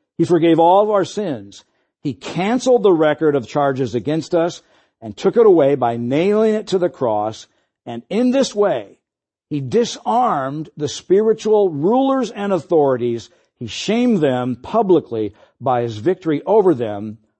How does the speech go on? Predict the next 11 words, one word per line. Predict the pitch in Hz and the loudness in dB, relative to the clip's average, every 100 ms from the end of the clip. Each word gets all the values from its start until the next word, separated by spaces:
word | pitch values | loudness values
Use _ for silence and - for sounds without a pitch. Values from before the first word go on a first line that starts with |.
| _ | _
on | 131 127 117 | -4 -2 -2
the | 113 | -4
cross." | - 113 95 87 - - _ _ _ _ _ _ _ _ _ _ _ | -2 -2 -2 -8 -20 -20 _ _ _ _ _ _ _ _ _ _ _
And | 95 | -18
the | 98 | -6
faith | 156 185 196 | 0 0 0
that | 190 160 | -4 -4
Jesus | 143 165 165 156 | 0 0 0 -2
is | 151 110 | -4 -2
looking | 135 120 104 | -2 -2 -8
for, | 98 107 98 101 | -10 -14 -16 -18